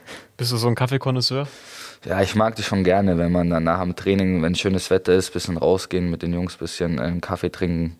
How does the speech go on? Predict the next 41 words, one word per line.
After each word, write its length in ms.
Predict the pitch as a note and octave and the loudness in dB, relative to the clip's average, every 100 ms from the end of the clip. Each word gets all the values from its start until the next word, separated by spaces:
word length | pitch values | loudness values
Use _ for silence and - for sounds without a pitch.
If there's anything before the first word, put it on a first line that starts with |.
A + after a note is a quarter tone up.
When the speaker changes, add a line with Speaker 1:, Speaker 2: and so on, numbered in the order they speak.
| - | -10
Speaker 2:
in 60 | D#2+ | -6
der 80 | E2 | -6
Stadt. 380 | - F2 - - - - - - - - | -4 -4 -4 -14 -20 -20 -20 -20 -20 -12
Mach 140 | - | -6
ich 160 | D#2+ - | -6 -2
gerne, 260 | E2+ D#2+ C#2+ | -2 -2 -4
ja, 140 | D#2 | -4
wenn 100 | D#2 | -6
schönes 300 | - D2+ - | -6 -10 -8
Wetter 260 | - - - | -8 -8 -10
ist, 140 | - | -10
ja. 100 | - - - | -14 -12 -4
Speaker 1:
Hast 200 | A#2 - | -2 0
du 40 | |
auch 80 | A2 | -2
hier 120 | C#3+ | -2
so 80 | C#3+ | -4
einen 60 | D3 | -4
Spot 140 | E3 | -6
schon 160 | - D#3 | -4 -6
gefunden? 380 | D3 D#3+ E3+ F3 _ _ - - - - | -6 -8 -10 -14 _ _ -20 -20 -20 -6
Speaker 2:
Ja, 260 | F#2+ G2 A#2 A#2 - | 2 4 4 0 -6
ähm, 640 | - F2+ F2+ F2 E2+ D#2 C2 - | 0 2 2 2 2 0 -2 -4
die 60 | |
Stadt, 320 | - F#2 G2 | -2 0 2
ähm, 320 | - F2+ E2+ D2+ | 2 2 2 -2
ist 120 | - | -2
zwar 120 | F2+ | -4
klein, 340 | - F2+ A2 | 0 0 0
aber 220 | F#2 F2 E2 | 0 0 0
ist 160 | - | 0
auch, 200 | - - | -6 -2
hat 200 | E2+ D#2+ | -4 -4
schöne 300 | - G2 G2+ | -2 0 0
Ecken 240 | E2+ G#2 G2+ | 0 -2 -4
und 100 | E2 | -2
da 120 | E2 | -4
gibt's 240 | D#2+ - | -6 -8
auch 120 | E2 E2+ | -6 -4
ein 160 | E2 | -4
gutes, 540 | E2 D#2 E2 - - | -6 -8 -8 -8 -14